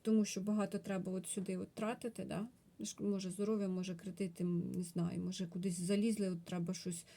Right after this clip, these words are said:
е, е, ремонтувати чи ще щось, так? Купили квартиру, і там треба, щоб в'їхати, ремонт робити. Ну, коротше, да, це якась довгострокова, така довгоіграюча ситуація фінансова, в яку ви в-,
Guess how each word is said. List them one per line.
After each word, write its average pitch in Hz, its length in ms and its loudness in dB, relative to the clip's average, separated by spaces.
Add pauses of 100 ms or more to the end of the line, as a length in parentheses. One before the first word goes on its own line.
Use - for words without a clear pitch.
(760)
е, 190 40 2
е, 196 640 4 (580)
ремонтувати 196 800 4
чи 180 160 -6
ще 190 260 -2
щось, - 220 -8
так? 170 200 -10
Купили 196 380 2
квартиру, 214 560 2
і 185 180 2 (320)
там 190 220 -2
треба, 196 360 0 (760)
щоб 202 280 -2
в'їхати, 214 440 2
ремонт 196 480 2
робити. - 480 -8
Ну, 226 140 2
коротше, 208 400 0
да, 214 180 -2
це 226 120 0
якась 214 240 2
довгострокова, 208 800 0
така 180 460 -4
довгоіграюча 190 880 0
ситуація 226 720 -2
фінансова, 196 600 0
в - 1040 -8
яку 202 240 2
ви 226 140 8
в-, 208 100 0